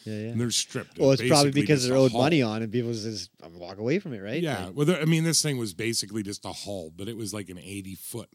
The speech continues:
Speaker 2: steel hull.
Speaker 1: Oh, wow. That's
Speaker 2: So he bought it, and he went down to Florida. He had it repowered down there, had two big, huge diesels shoved into it and
Speaker 1: Yeah.
Speaker 2: rebuilt and all of that, and had all the electronics put in, and the, and he boarded up a bunch of the windows so he could make himself a little cockpit,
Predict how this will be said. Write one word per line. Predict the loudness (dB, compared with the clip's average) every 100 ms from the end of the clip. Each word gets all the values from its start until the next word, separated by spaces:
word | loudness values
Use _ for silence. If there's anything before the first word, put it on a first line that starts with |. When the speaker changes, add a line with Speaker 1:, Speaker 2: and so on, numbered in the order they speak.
| -12
Speaker 2:
steel | -4 -4 -4 -10 -10
hull. | -10 -12 -12 _ -14
Speaker 1:
Oh, | -10
wow. | -8 -8 -8
That's | -6
Speaker 2:
So | -4 0
he | -2
bought | -2 -6 -6
it, | -8
and | -6
he | -6
went | -4 -6
down | -6 -6
to | -8
Florida. | -8 -8 -6 -8 -12 _ _ _ -8
He | -4 -4
had | -4 -8
it | -8
repowered | -6 -6 -8 -8 -8 -10
down | -12 -10
there, | -8 -8 -10
had | -12 -12
two | -10 -8
big, | -8 -8
huge | -6 -6 -8
diesels | -10 -8 -6 -6 -4
shoved | -4 -6 -10
into | -10 -8 -10
it | -10 -12
and | -8
Speaker 1:
Yeah. | -6
Speaker 2:
rebuilt | -6 -8 -10 -12 -14
and | -12
all | -10 -8
of | -8
that, | -10 -12
and | -12
had | -12 -10
all | -8
the | -8
electronics | -8 -10 -12 -12 -10 -10 -12
put | -10 -10
in, | -8 -10
and | -10 -10
the, | -12 -14 -18 -20 -20 -20 _ _
and | -10
he | -10
boarded | -6 -2 -2 -2 -4
up | -6
a | -8
bunch | -6 -6 -6
of | -6
the |
windows | -4 -4 -4 -4
so | -4 -6
he |
could | -8 -10
make | -10 -8
himself | -8 -6 -8 -8
a |
little | -10 -10
cockpit, | -8 -10 -8 -10 -12